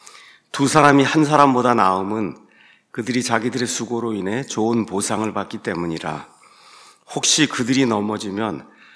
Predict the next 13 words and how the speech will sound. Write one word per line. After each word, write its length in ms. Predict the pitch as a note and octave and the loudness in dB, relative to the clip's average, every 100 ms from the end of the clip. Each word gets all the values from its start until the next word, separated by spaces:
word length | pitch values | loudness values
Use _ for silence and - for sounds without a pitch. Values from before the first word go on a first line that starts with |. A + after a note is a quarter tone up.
| _ | _
한 260 | - C3 B2 | -6 -2 0
사람이 400 | B2+ A#2+ A#2+ A#2+ | 2 2 2 0
자기 260 | G#2 A2 | -2 -4
동료를 560 | A2 G#2 A#2 B2+ C3 C3 | -4 0 2 2 0 -4
일으켜 280 | A#2+ - A2+ | -4 -6 -8
세우겠지만 880 | - G#2 G2 F2+ - G2 E2 D2 - _ _ _ _ - _ - | -6 -6 -6 -8 -10 -8 -10 -12 -20 _ _ _ _ -20 _ -2
홀로 220 | D3+ D3 | 2 4
있는 240 | C#3 C3 A#2+ | 4 4 4
자는 240 | B2 B2 | 2 2
넘어질 420 | A2 A2 A2+ G#2+ | 0 0 -2 -4
때 200 | - A2 | -4 -4
화가 380 | G#2 F#2 G2 G#2 | -2 -2 -2 -2
있으리니 760 | F#2+ - F2+ F2+ F2+ F2+ - | -4 -6 -6 -6 -6 -8 -10